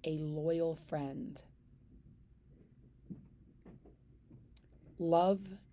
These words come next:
your team, whether you're playing on the field, off the field, with the individuals that are going through this journey of life with you.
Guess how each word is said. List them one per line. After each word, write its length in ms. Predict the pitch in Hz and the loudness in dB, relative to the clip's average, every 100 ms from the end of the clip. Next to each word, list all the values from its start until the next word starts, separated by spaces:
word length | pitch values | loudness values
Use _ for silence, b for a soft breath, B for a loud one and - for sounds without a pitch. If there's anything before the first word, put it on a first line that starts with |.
| - | -8
your 240 | 160 160 | -2 -2
team, 680 | 165 - 190 175 135 - - - - - - - - - - - - - - - - - | -2 0 2 2 0 -2 -12 -18 -20 -20 -20 -20 -20 -20 -20 -20 -20 -20 -20 -20 -20 -2
whether 200 | 160 156 | 0 2
you're 180 | 156 156 | 0 -2
playing 540 | - - 170 175 175 | -4 -4 -2 0 -2
on 260 | - 165 175 | -4 -2 -2
the 60 | 180 | -2
field, 640 | - 156 147 143 - - - - | -4 -4 -4 -6 -12 -14 -16 -4
off 300 | 165 165 - | 0 0 -2
the 80 | - | -12
field, 640 | - 151 - - - - - b b b b - - - | -8 -6 -6 -8 -10 -12 -14 b b b b -20 -20 8
with 280 | 180 202 - | 8 8 4
the 180 | 202 | 2
individuals 720 | 196 190 180 180 156 160 147 131 | 4 2 2 0 0 -4 -4 -4
that 180 | 156 | -4
are 80 | 156 | -4
going 440 | 147 156 160 175 175 | -4 -4 -2 -2 -6
through 340 | - 185 160 | -8 -4 -2
this 320 | 151 156 - | 0 -2 -4
journey 480 | 143 - 160 165 165 | -6 -2 -2 0 -2
of 100 | 147 | -2
life 340 | 151 156 156 | 0 0 0
with 200 | 160 - - | -6 -8 -6
you. 320 | 117 104 65 | -4 -4 -8